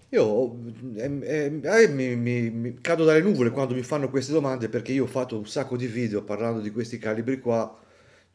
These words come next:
C'è proprio un paio di video nel quale spiego, due separati video, e vuol dire che ne-, no, no, non li guardate. Cioè,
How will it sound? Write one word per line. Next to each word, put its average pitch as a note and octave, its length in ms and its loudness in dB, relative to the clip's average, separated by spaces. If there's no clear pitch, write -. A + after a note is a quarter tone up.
C'è - 140 -12
proprio G#2+ 560 -6
un A2+ 220 -14
paio C3 220 2
di A2 100 -4
video A#2 260 -2
nel G#2+ 140 -2
quale A2+ 200 -2
spiego, G#2 380 -4
due C3 240 4
separati B2+ 600 -4
video, A2+ 500 0
e - 80 -4
vuol C#3+ 160 2
dire C#3 160 4
che A#2+ 140 0
ne-, A#2 120 -4
no, C3+ 220 -4
no, B2+ 220 -2
non A#2+ 200 -2
li A2+ 80 0
guardate. G#2 600 2
Cioè, A2 300 -2